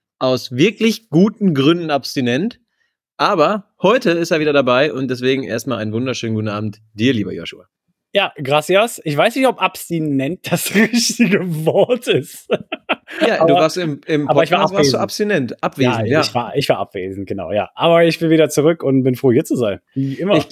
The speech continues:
Speaker 1: ich, ich könnte sogar sagen, und es wäre nicht mal falsch,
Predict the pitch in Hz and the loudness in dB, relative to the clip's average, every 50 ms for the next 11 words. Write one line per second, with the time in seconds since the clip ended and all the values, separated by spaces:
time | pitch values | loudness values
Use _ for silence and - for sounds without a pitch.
0 | _ - 160 143 - - - _ _ _ - 143 - - - 170 220 240 247 208 | _ -2 -2 -2 -2 -6 -18 _ _ _ -2 -2 0 0 0 0 2 2 0 0
1 | 185 180 175 160 151 143 156 165 196 202 147 143 160 208 214 - 147 143 143 139 | 2 2 2 2 2 2 2 0 0 0 -2 -2 -4 -6 -6 -2 0 0 0 0
2 | - 151 - 151 151 151 - - 143 135 - - 170 160 160 170 - - - | 0 0 0 0 0 -2 -2 -2 -4 -2 -2 0 0 0 0 0 -2 -4 -8